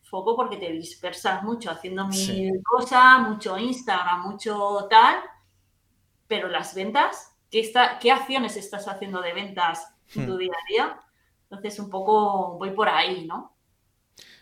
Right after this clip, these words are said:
Speaker 2: Sí, justo hablaba hace un poco con, con Arturo del tema de los membership.
Speaker 1: Ujú.
Speaker 2: Y, a ver, no, no necesariamente tienes que crear contenido, ¿no? Puedes dar soporte.
Speaker 1: Sí, bueno.
Speaker 2: Pero es algo que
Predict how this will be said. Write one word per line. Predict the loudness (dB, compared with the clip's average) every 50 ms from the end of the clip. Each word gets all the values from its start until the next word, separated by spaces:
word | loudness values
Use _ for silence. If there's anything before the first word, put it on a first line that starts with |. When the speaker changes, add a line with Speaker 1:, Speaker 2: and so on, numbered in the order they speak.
| _ _
Speaker 2:
Sí, | -16 -14 -14
justo | -12 -12 -14 -12 -6 -4 -2 0 2 2 0 0 -2 -4 -6 -8 -8
hablaba | -8 -8 -8 -8 -8 -8 -8 -6 -6 -6 -8 -8 -10 -12
hace | -14 -14 -14 -14
un | -12
poco | -12 -10 -12 -12 -12
con, | -10 -10 -10 -8 -10 -12 -14 -14
con | -14 -12 -10 -10
Arturo | -10 -10 -10 -10 -10 -8 -6 -6 -6
del | -6 -8 -8
tema | -10 -10 -8 -8
de | -8 -8
los | -10 -8
membership. | -8 -8 -6 -6 -8 -10 -12 -14 -14 -16 -16 _ _ _ _ _ _ -20 _ _ _ _ _ _ _ -12
Speaker 1:
Ujú. | -10
Speaker 2:
Y, | -8 -8 -8 -8 -8 -8 -8 -10 -12 -12 -14 -14 -14 -14 -16 -16 -16 -18 -18 -18 -20 -20 -16 -12 -8
a | -6 -6
ver, | -4 -4
no, | -4 -6 -6 -6
no | -6 -8 -8 -6
necesariamente | -6 -8 -8 -8 -6 -4 -2 -2 -2 -4 -4 -6 -6
tienes | -6 -6 -10 -10
que | -10 -10
crear | -8 -6 -6 -6 -6
contenido, | -6 -8 -8 -6 -8 -8 -8 -10 -10 -10 -10
¿no? | -10 -10 -10 -10 -12 -14 -12
Puedes | -10 -8 -6 -4
dar | -4 -4 -4
soporte. | -4 -6 -6 -4 -4 -4 -4
Speaker 1:
Sí, | -4 -4
bueno. | -4 -4 -4 -6 -10 -14 -14 -16 -20 -20 _ _ _
Speaker 2:
Pero | -4 -4 0 0 2 2 0 0 -2
es | -4 -6 -6 -4
algo | -4 -2 -2 -2 -4 -4 -6
que | -6 -6 -6 -4 -4 -6 -8 -10 -14 -18 -20